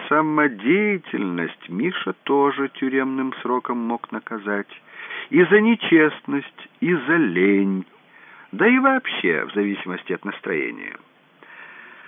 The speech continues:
Одно удручало Мишу. Растаяла мечта о заграничной жизни, которую он лелеял едва ли не с малолетства,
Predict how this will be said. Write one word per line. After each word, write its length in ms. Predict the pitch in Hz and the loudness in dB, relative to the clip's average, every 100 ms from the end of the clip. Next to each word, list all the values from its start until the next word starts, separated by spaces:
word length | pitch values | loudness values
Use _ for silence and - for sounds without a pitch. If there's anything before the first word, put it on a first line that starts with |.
| - - _ | -20 -20 _
Одно 360 | - 131 131 104 | -2 0 4 4
удручало 520 | 80 82 - 69 65 | 2 -2 -2 -2 -2
Мишу. 540 | 65 64 - - 65 - - - - - | -4 -6 -8 -10 -14 -18 -20 -20 -18 -6
Растаяла 840 | 107 107 - - 139 170 165 160 147 | -4 -4 -6 0 4 6 6 4 4
мечта 880 | 110 104 - - - 135 147 139 - | 2 0 -4 -10 -2 2 4 2 0
о 160 | 101 104 | -2 -2
заграничной 920 | 101 95 104 101 127 - - 120 120 | 0 2 2 2 -2 -4 -8 -4 -4
жизни, 760 | 85 76 101 160 - - 117 - | -4 -2 -2 -2 -8 -16 -16 -12
которую 600 | - - 98 95 95 92 | -12 -6 -4 0 2 2
он 340 | 113 135 139 | 0 0 0
лелеял 580 | 131 131 117 123 120 113 | 0 0 2 2 2 0
едва 540 | 87 92 78 85 117 | 0 -4 -4 0 0
ли 160 | 123 113 | 2 0
не 160 | 92 101 | -2 -6
с 160 | - | -8
малолетства, 1040 | 95 92 90 82 80 - - - - - | -8 -6 -4 -2 -4 -4 -14 -18 -14 -14